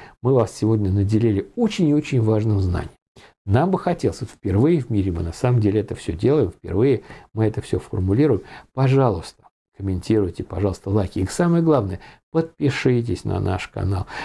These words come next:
Пускай YouTube поймет, что мы действительно важные сведения распространяем, нужные, полезные, чтобы каждый человек мог сам определять, м, фуфломицин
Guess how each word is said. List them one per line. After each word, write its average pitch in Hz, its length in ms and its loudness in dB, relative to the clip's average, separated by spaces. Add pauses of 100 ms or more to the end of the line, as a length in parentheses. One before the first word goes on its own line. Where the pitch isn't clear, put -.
(160)
Пускай 135 440 0
YouTube 139 420 0
поймет, 117 340 0
что - 220 -10
мы 120 160 2
действительно 120 720 -2
важные 117 360 0
сведения 107 440 0
распространяем, 101 720 0
нужные, 117 560 2 (320)
полезные, 120 640 2 (280)
чтобы 117 280 2
каждый 143 500 0
человек 127 500 0
мог 117 220 -2
сам 123 300 2
определять, 101 500 0 (380)
м, 104 260 -2
фуфломицин 110 920 0